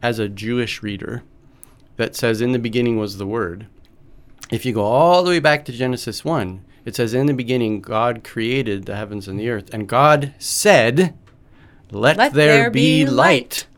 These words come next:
Speaker 1: And there was light.
Speaker 2: Mm-hmm.
Speaker 1: And then all throughout the Hebrew Scriptures, um, through, through the, uh, Proverbs and the Psalms, there is this personification of, of sometimes it's wisdom,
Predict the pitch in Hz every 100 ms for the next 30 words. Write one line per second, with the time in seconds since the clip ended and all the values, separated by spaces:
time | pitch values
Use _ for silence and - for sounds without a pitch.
0 | - - 127 127 127 143 151 139 156 131
1 | 156 135 135 - _ _ 147 131 - 143
2 | 117 123 143 139 - 139 185 208 - 165
3 | 160 160 135 139 127 - - 147 - 98
4 | 92 - - _ _ _ _ - 113 107
5 | 101 104 - - - 127 117 120 - 117
6 | 104 104 _ _ 107 95 - - 170 160
7 | 151 151 143 135 - 113 110 - 143 147
8 | 143 139 - 131 131 147 147 - 139 -
9 | - 131 - 143 160 156 131 - 131 135
10 | - 113 101 101 107 104 95 _ _ _
11 | _ - 104 95 - 127 147 147 131 -
12 | - 101 107 113 - 139 135 135